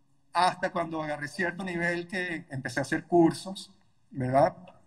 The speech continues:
Eh, de una semana, de dos semanas, de quince días, en los que, en los que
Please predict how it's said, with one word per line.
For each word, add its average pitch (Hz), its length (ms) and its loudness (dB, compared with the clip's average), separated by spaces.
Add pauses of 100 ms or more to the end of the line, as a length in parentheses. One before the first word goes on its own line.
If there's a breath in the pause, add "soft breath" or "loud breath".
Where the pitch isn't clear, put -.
(440)
Eh, 131 480 4 (280 soft breath)
de 127 140 2
una 131 160 4
semana, 151 500 6
de 123 60 0
dos 127 140 -6
semanas, 156 440 2
de 131 100 -2
quince 139 320 0
días, 156 320 6 (460 soft breath)
en 139 100 -2
los 131 120 0
que, 139 440 0
en 135 160 -2
los 131 80 -2
que 131 340 -2